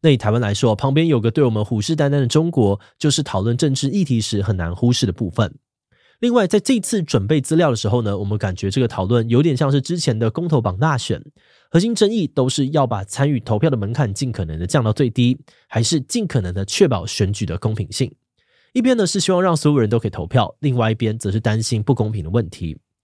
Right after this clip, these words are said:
不过我们觉得，其实不在籍投票未必都会带来不公平的风险。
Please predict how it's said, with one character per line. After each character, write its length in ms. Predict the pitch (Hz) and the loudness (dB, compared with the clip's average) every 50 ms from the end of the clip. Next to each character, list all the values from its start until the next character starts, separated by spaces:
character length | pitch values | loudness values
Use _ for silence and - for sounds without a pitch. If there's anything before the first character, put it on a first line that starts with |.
| _ _ _ _ _ _ | _ _ _ _ _ _
不 100 | - 139 | 4 6
过 100 | 156 175 | 6 6
我 60 | 120 | 4
们 80 | 127 131 | 2 2
觉 120 | - 127 | 0 2
得， 160 | 117 139 131 - - _ _ | 2 2 2 0 -6 _ _
其 140 | - 226 | 0 0
实 80 | 240 262 | 0 2
不 100 | - 185 | 0 0
在 160 | 180 - 262 | 2 2 2
籍 120 | 196 175 156 | 2 2 0
投 160 | 135 120 - | 0 0 0
票 220 | 127 - 139 104 | 2 2 2 4
未 140 | 113 156 170 | 4 2 2
必 140 | 147 160 151 | 2 0 -2
都 240 | 139 - 139 147 147 | 0 2 2 2 2
会 180 | - - 180 143 | 2 2 0 2
带 180 | - 180 156 120 | 4 2 2 2
来 140 | 104 92 | 0 -2
不 120 | 95 - 160 | -2 -4 -4
公 160 | - 143 135 | -2 -2 -2
平 140 | 139 104 80 | -2 -4 -6
的 60 | 82 | -6
风 180 | - 104 101 110 | -6 -4 -4 -2
险。 220 | - - 95 - | -2 -2 -2 -2